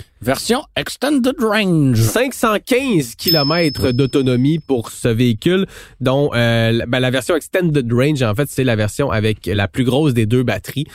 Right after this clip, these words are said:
Speaker 2: Donc, une batterie de cent trente et un kilowattheures, c'est, c'est énorme.
Speaker 1: C'est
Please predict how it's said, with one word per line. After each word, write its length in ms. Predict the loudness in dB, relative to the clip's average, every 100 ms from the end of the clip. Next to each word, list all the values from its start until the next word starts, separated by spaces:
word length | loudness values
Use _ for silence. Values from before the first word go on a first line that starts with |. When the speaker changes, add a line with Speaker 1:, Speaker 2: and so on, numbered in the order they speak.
| -20 -10
Speaker 2:
Donc, 160 | -6 -2
une 100 | 0
batterie 300 | -2 -2 -2
de 120 | -2
cent 260 | -2 -2 -2
trente 280 | -2 -2
et 120 | 0 0
un 140 | 0 -4
kilowattheures, 680 | -2 0 0 0 -2 -4 -6
c'est, 200 | -10 -10
c'est 200 | -6 -2
énorme. 400 | 0 0 -2 -6 -10
Speaker 1:
C'est 160 | -2